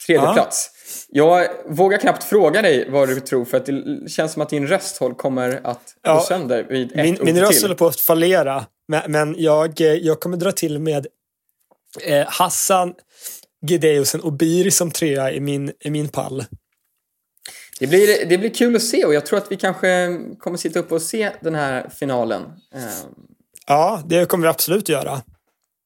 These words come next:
Speaker 1: Så att det blir, det blir
Speaker 2: Så vi kanske lä-, lägger lite uppdateringen där på det aeroba huset. Ja. Eh,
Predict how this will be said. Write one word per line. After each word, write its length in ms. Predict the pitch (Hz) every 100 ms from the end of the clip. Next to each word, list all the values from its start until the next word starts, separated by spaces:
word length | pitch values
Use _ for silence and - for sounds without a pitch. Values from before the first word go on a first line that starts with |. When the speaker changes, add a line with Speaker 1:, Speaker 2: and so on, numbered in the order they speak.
| _ _ - - -
Speaker 1:
Så 100 | -
att 80 | 143
det 80 | 175
blir, 240 | 190 190
det 60 | -
blir 100 | 190
Speaker 2:
Så 160 | 196
vi 140 | 139 143
kanske 380 | 165 160 196 196
lä-, 220 | 190 196
lägger 300 | 190 175 202
lite 160 | 226
uppdateringen 600 | 247 - 143 185 208 208
där 100 | 156
på 140 | 139 147
det 120 | 139
aeroba 260 | 135 131 135
huset. 380 | 160 - - - - _ - - - _ _ _ _ _ _ _ _ _ _ _ _ _ _ _ _ _ _ _ _ _ - _ _ _ _ _ _ _ -
Ja. 360 | 143 156 165 _ _ _ _ -
Eh, 340 | 165 165 156